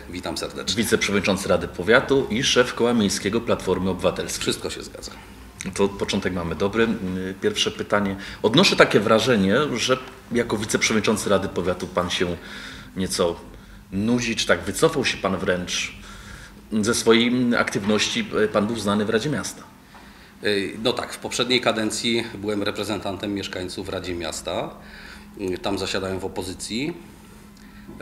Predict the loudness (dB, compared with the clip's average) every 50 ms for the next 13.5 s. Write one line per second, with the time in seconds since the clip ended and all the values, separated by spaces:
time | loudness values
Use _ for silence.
0 | -6 -6 -6 -6 -6 -6 -6 -6 -6 -8 -8 -6 -8 -8 -6 -6 -6 -6 -6 -6
1 | -6 -4 -6 -6 -6 -4 -4 -4 -2 -4 -6 -8 -12 -18 -20 -20 -20 -20 -16 -10
2 | -10 -8 -6 -6 -6 -6 -6 -6 -6 -6 -4 -4 -4 -4 -4 -4 -4 -6 -4 -2
3 | 0 0 0 -2 -6 -14 -16 -18 -18 -18 -18 -18 -10 -6 -4 -2 0 0 0 0
4 | -2 -2 -4 -4 -2 0 0 0 2 0 0 0 0 -2 -2 -4 -4 -4 -4 -6
5 | -6 -8 -8 -8 -8 -8 -6 -6 -6 -4 -4 -4 -2 -2 -2 -2 -4 -4 -6 -8
6 | -8 -10 -16 -20 -20 -16 -10 -10 -6 -6 -6 -6 -6 -8 -8 -6 -8 -8 -8 -8
7 | -8 -8 -10 -8 -8 -8 -8 -6 -8 -6 -4 -6 -6 -4 -4 -6 -6 -4 -6 -8
8 | -6 -6 -6 -6 -4 -4 -6 -6 -6 -6 -4 -4 -4 -4 -6 -10 -16 -16 -16 -14
9 | -14 -14 -14 -16 -16 -18 -14 -8 -6 -2 0 0 2 2 0 0 0 -4 -2 0
10 | 2 2 2 0 -2 -6 -12 -12 -8 -6 -4 -4 -4 -6 -6 -10 -6 -6 -4 -2
11 | 0 0 2 2 0 -2 -2 -4 -4 -4 -4 -4 -4 -6 -6 -6 -6 -6 -6 -6
12 | -8 -8 -10 -10 -10 -10 -10 -10 -10 -10 -10 -10 -8 -8 -8 -8 -8 -8 -8 -6
13 | -6 -6 -6 -6 -6 -6 -6 -6 -8 -8